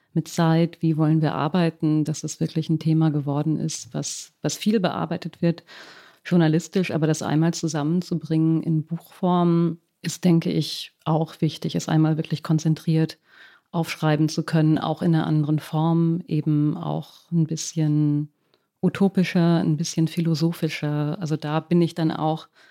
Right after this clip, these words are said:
Autorin. Also das Buch ist auf der einen Seite sehr ausführlich recherchiert mit vielen Daten, aber dann auf der anderen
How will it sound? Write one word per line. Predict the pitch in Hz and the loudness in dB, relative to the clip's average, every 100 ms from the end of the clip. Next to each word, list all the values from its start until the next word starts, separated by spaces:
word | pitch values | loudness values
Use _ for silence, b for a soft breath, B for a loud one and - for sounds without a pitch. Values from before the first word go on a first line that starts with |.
| b - | b -6
Autorin. | 170 180 175 165 | 0 2 4 2
Also | 151 | 0
das | 151 - | -6 -4
Buch | 175 | -4
ist | 170 | -2
auf | 160 - | -4 0
der | 160 | 0
einen | 151 160 175 | 4 4 4
Seite | 160 160 160 170 165 165 b b b _ | 2 -2 0 2 2 0 b b b _
sehr | 147 165 165 - | 0 2 2 0
ausführlich | 160 160 - 180 185 175 160 147 _ - | -2 -2 -2 2 4 2 -2 -12 _ -2
recherchiert | 160 165 156 - 208 233 226 175 | 0 0 0 0 0 0 0 -2
mit | 165 | -4
vielen | - 170 165 156 | -2 0 2 2
Daten, | 151 147 180 - 180 175 180 b b b b | 0 -2 -2 0 2 4 2 b b b b
aber | 160 156 | 0 2
dann | 156 147 | 4 0
auf | 160 | 0
der | 165 | -2
anderen | - 160 170 170 165 165 160 | 2 2 4 4 4 4 2